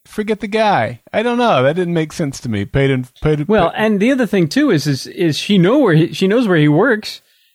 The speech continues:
Speaker 2: I mean, it would be very easy to just go back and
Speaker 1: Yeah.
Speaker 2: try it again.
Speaker 1: I don't know. It was, it was a weak storyline.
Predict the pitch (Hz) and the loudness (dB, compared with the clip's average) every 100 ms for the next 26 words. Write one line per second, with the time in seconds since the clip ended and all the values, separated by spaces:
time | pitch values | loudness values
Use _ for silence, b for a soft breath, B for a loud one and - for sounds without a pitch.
0 | _ 143 147 156 165 151 131 123 139 127 | _ 0 2 2 2 0 -4 -2 0 0
1 | 131 220 233 160 160 147 160 127 131 - | 0 2 2 0 0 -2 -2 -2 -2 0
2 | 135 156 202 165 143 139 135 139 170 107 | 2 2 2 0 2 2 0 -2 -2 -2
3 | 107 117 139 233 302 131 98 - _ _ | -2 0 0 0 -2 -2 -8 -16 _ _
4 | - 117 117 104 90 - - 135 135 123 | -18 -12 -10 -10 -12 -16 -12 -10 -10 -10
5 | 139 156 147 127 117 - 110 95 92 92 | -6 -6 -4 -4 -6 -6 -6 -6 -6 -8
6 | 98 | -10